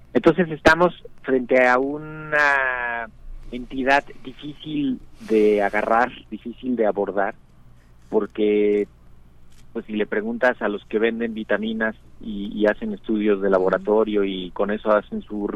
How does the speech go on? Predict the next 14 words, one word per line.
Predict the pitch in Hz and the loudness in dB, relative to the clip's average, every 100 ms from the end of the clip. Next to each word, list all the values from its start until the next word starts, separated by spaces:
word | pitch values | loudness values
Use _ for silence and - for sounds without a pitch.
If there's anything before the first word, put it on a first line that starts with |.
| 101 95 | -8 0
dinero, | 110 113 110 117 - - - - - - | 4 6 6 4 0 -20 -20 -20 -20 0
pues | 202 | 0
te | - | 4
van | 120 117 | 4 4
a | |
decir | 113 113 113 | 0 -2 -10
que | 107 | -8
todo | 113 107 101 104 | -6 -4 -2 0
es | 101 - - - - - - | -2 -8 -20 -20 -20 -20 -14
condición | - 95 95 107 | -12 -12 -8 -8
post-covid | 95 104 - 110 156 | -6 -6 -2 2 2
y | 131 | 0
que | 101 95 | -4 -6
te, | - - | -6 -10